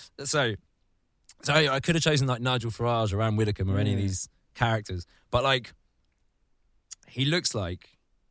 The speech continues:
Speaker 1: an enchanted Brussels sprout or a, uh, a day-old value pack sausage roll wrapped in a Union Jack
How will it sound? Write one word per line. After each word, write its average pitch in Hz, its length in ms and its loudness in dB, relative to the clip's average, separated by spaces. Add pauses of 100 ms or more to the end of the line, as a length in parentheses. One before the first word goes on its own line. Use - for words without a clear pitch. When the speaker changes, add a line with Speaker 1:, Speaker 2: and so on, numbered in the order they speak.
(480)
Speaker 1:
an 113 100 0
enchanted 120 640 0 (600)
Brussels 117 400 2
sprout - 480 0 (200)
or 98 580 4
a, 98 380 0
uh, 95 500 0 (540)
a 98 120 -2 (220)
day-old 104 760 2 (380)
value 104 420 2
pack - 440 2
sausage - 600 -2
roll 95 420 2 (760)
wrapped - 260 -2
in 92 60 4
a 95 40 4
Union 95 340 4
Jack 90 400 -2